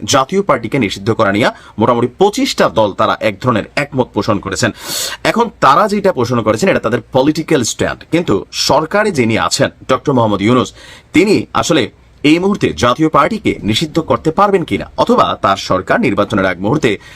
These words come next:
জাতীয় পার্টিকে নিষিদ্ধ করবে কিনা, এখানে দুইটা পয়েন্ট আছে। একটা পয়েন্ট,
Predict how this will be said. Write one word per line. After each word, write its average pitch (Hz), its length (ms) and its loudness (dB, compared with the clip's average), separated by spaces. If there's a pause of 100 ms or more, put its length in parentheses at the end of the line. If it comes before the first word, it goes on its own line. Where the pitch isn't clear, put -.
(140)
জাতীয় 135 360 2
পার্টিকে 147 520 0
নিষিদ্ধ 143 340 -2
করবে 185 320 0
কিনা, 87 260 -4
এখানে 214 200 0
দুইটা 135 280 2
পয়েন্ট 107 320 0
আছে। 90 200 -4
একটা 254 260 0
পয়েন্ট, 120 360 0